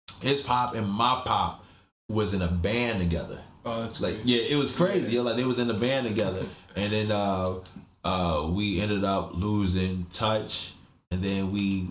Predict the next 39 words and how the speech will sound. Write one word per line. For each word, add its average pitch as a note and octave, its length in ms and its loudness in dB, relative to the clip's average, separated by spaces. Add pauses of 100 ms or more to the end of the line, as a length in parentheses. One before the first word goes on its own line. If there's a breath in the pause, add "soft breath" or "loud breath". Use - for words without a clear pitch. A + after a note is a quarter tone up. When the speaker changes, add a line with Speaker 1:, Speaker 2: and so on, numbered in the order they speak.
Speaker 1:
rekindled F#2 720 -2
our F#2 120 0
relationship F2+ 760 -2
maybe, F#2+ 300 0
like, E2+ 260 0
two G2 220 -2
years F#2 320 0
ago E2+ 320 -2 (100)
via F2 240 0
Facebook F2+ 520 0
Speaker 2:
Yeah. - 100 2
Speaker 1:
and E2+ 100 4
MySpace. F2 480 0
I - 20 0
mean, F#2 220 2
uh, E2 100 4 (200)
uh, F2 160 0
<laughs> - 340 -4
MySpace. D#2 760 -6
Via D3 180 4
Facebook A2+ 680 0
and G2 120 -4
Twitter, A2+ 320 0
man. F#2 300 0
And F#2+ 80 0
ever G#2+ 180 2
since F#2+ 200 2
then, A2+ 400 0
I F#2+ 120 0
heard G#2+ 240 0
his A2 160 0
joints. A#2 500 -2 (340 loud breath)
And F#2+ 140 0
then F#2+ 240 -2
he G#2+ 160 0
heard G#2+ 240 0
mine. A2 300 2
He, G#2 80 -2
we F#2 180 -6